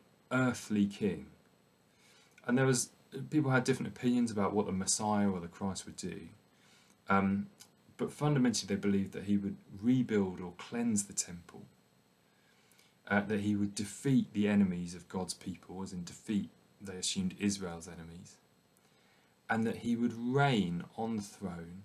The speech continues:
in a way that represented God. In other words, he would build a kingdom that reflected God with justice and healing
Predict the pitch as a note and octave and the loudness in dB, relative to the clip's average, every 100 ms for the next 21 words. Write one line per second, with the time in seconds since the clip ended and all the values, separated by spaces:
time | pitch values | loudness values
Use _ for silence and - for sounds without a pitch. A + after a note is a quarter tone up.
0 | - - G2+ G#2+ G2+ F#2+ F2+ G#2 G2+ A2+ | -20 -6 -2 0 0 0 -2 -8 -2 -2
1 | - - G#2 G#2 G2+ - F2 - - _ | -2 -4 0 2 2 0 -8 -12 -14 _
2 | _ _ G#2+ F2 D#2+ F#2+ G2 F#2+ F2+ G2+ | _ _ 0 0 0 -2 -2 -2 -6 -4
3 | G2+ G2 - - B2 G#2 F#2 F2+ - A2 | -4 -4 -6 0 2 2 -2 -8 -6 -2
4 | G#2 D#2+ E2+ F#2 G2 - - A#2 - F#2 | -2 -2 -8 -8 -8 -10 -4 -4 -4 -14
5 | E2+ G#2 F2+ E2 E2+ - B2 A#2 - - | -10 -8 -8 -8 -14 -4 2 2 0 -4
6 | A#2 - - F2 E2 - G#2+ G#2 G2 G2 | -4 -4 -4 -8 -16 -6 0 2 2 0